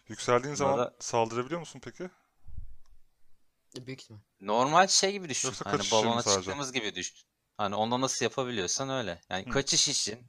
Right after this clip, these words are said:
Speaker 2: veya alana yetişmek için. Aslında kaçış için mantıklı olabilir. De üç ki-, ha, ama gerçi üç kişi de kullanabilecek o launchpad'i. O açıdan faydalı da olabilir aslında.
Speaker 1: Hı.
Speaker 2: Kaçmak adına.
Speaker 3: Hı hı.
Speaker 2: Ha, tam bir kaçış karakteri olacak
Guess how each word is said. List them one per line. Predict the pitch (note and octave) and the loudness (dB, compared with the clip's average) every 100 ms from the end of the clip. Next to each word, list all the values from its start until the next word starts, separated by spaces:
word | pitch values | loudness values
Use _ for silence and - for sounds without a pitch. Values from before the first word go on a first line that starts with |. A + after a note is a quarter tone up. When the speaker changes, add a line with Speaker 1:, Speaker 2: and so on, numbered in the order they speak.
| _ G#2 | _ -2
Speaker 2:
veya | G#2 G#2+ A2 - _ _ _ | 4 6 6 0 _ _ _
alana | A2 G#2 A2 A2+ A2+ | 0 2 2 2 -2
yetişmek | - - A2+ - | 0 -2 -2 -6
için. | - F#2 - | -6 -6 -4
Aslında | G#2 C#3+ C3 | -2 -2 -2
kaçış | C3 - D3 | -6 -4 -2
için | - D3 | -2 -2
mantıklı | C3 B2+ - - | -2 -2 -4 -6
olabilir. | B2 B2 A#2+ F3 - - - - _ _ | -4 -4 -6 -8 -12 -16 -20 -20 _ _
De | D#3 F#3+ F#3+ - _ _ _ _ _ - - - - - | 6 8 6 -2 _ _ _ _ _ -8 -6 -4 -4 -2
üç | C3 - | 0 -2
ki-, | - - - | -6 -6 4
ha, | |
ama | C3+ A2 C3 | 6 8 4
gerçi | C3+ C3 - D#3+ | 6 6 6 0
üç | C#3+ | -2
kişi | - - - - | 0 0 2 4
de | D3 | 2
kullanabilecek | - A2 F#2+ F2+ F2 F#2+ | 2 0 0 0 -4 -4
o | F#2 | 0
launchpad'i. | F#2+ F#2 - G2 F2+ D#3+ E3+ - | 2 2 -2 -8 -2 -2 -2 -4
O | A2+ | -2
açıdan | G#2+ G#2+ - A2 C#3+ - - | 0 0 -2 0 0 -2 -10
faydalı | - A#2 G#2+ G#2 G#2+ | 4 4 4 -2 2
da | |
olabilir | A#2 A2+ A2+ G#2+ | 4 4 4 4
aslında. | F2 - D#2+ D2+ - - | 2 2 -4 -10 -10 -2
Speaker 1:
Hı. | A2 F2 | -2 -2
Speaker 2:
Kaçmak | F#2+ - F2+ F2+ | -4 -2 -4 -4
adına. | D#2 D#2 D2+ _ _ _ _ _ _ - _ | -6 -10 -16 _ _ _ _ _ _ -20 _
Speaker 3:
Hı | - | -18
hı. | G#2+ G#2+ B2+ | -18 -18 -14
Speaker 2:
Ha, | F#2+ - | -12 4
tam | C#3 G#2+ | 8 8
bir | A2+ | 4
kaçış | - A2 - - | -2 -2 2 2
karakteri | A2+ F#2+ - G2+ | 4 4 2 -2
olacak | F#2 E2 | -2 -2